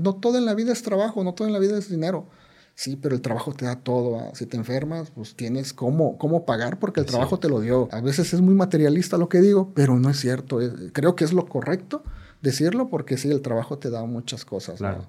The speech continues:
Speaker 1: Luego
Speaker 2: claro.
Speaker 1: te dicen, "No trabajes tanto porque te pierdes esto". Sí, pero yo si, si no tengo el trabajo, no tengo el recurso, no tengo esto, y no voy a poder hacer eso.
Speaker 2: Ya se nos está acabando el tiempo, Inge. Eh, sé que eres una persona ocupada también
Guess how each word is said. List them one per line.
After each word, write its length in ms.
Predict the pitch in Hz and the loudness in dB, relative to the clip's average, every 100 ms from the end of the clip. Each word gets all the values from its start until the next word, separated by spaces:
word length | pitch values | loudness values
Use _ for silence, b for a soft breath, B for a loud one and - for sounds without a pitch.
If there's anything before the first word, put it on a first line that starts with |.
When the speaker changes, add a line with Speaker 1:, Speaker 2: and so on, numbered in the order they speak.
| _ | _
Speaker 1:
Luego 200 | 120 120 | -2 -2
Speaker 2:
claro. 20 | |
Speaker 1:
te 60 | 127 | 0
dicen, 280 | 135 127 101 B B B B - | -2 -2 -6 B B B B -6
"No 140 | 135 | -4
trabajes 460 | 151 151 - 143 - | 0 -2 -2 -6 -4
tanto 420 | 143 139 139 139 | -2 -2 -4 -6
porque 720 | 131 123 - 113 98 92 90 | -6 -8 -6 -4 -4 -6 -8
te 120 | - - | -12 -4
pierdes 360 | 127 127 117 | -2 -2 -2
esto". 220 | 127 123 | -4 -10
Sí, 300 | 110 120 131 127 | -8 -6 -6 -6
pero 140 | 113 | -8
yo 160 | 107 101 | -6 -8
si, 380 | - 98 92 - | -8 -10 -10 -14
si 160 | - | -12
no 160 | 104 113 | -8 -6
tengo 300 | 165 170 175 | -2 0 2
el 80 | 180 | 0
trabajo, 420 | 180 170 - 127 | 0 -2 -2 -6
no 140 | 120 | -6
tengo 340 | - 123 143 143 | -4 -4 -2 -4
el 60 | 143 | -4
recurso, 420 | 143 165 151 139 | -4 -2 -2 -4
no 100 | 123 | -6
tengo 260 | - 147 131 | -6 -6 -4
esto, 220 | 135 135 | -6 -8
y 40 | 156 | -6
no 100 | 127 | -6
voy 120 | 175 | -6
a 40 | |
poder 300 | 190 139 117 | -8 -10 -10
hacer 220 | - - | -10 -12
eso. 260 | - - - | -12 -14 -10
Speaker 2:
Ya 160 | 127 139 | -4 -2
se 120 | 170 | -2
nos 120 | 147 | -4
está 180 | 143 147 | -4 -4
acabando 340 | 147 147 151 | 0 0 2
el 100 | 147 | 0
tiempo, 320 | - 143 139 151 | -2 -4 -2 -2
Inge. 400 | 143 156 160 - | -2 -6 -6 -10
Eh, 220 | 117 117 | -8 -6
sé 160 | 110 113 | -6 -6
que 80 | 135 | -4
eres 220 | 135 135 | -4 -4
una 180 | 135 123 | -6 -8
persona 360 | 113 123 123 | -12 -12 -12
ocupada 500 | 120 110 117 117 117 | -14 -10 -6 -4 -4
también 400 | 107 107 139 220 | -8 -4 -4 -6